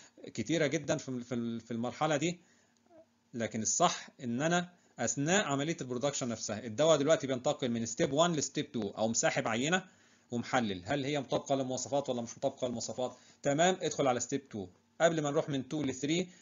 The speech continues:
نسحب عينة ونشوف مطابقة للمواصفات والت-، والتركيز مظبوط ولا لا.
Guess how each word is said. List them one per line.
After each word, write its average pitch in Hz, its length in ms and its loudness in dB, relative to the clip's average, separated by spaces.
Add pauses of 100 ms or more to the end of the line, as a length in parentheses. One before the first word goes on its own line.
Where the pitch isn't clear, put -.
(140)
نسحب 143 340 0
عينة 135 360 0 (300)
ونشوف 120 360 -4
مطابقة 143 340 4
للمواصفات 131 520 0
والت-، 127 260 -4
والتركيز 120 600 -4
مظبوط 120 380 -4
ولا 131 200 -2
لا. 156 200 2